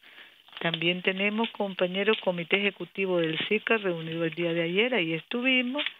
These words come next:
Fontagro, el Fondo Regional de Tecnologías Agropecuarias,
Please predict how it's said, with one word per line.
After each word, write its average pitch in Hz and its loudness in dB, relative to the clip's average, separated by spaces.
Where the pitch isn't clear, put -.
Fontagro, 240 4
el 160 0
Fondo 202 -4
Regional 190 2
de 180 -4
Tecnologías 165 0
Agropecuarias, 185 2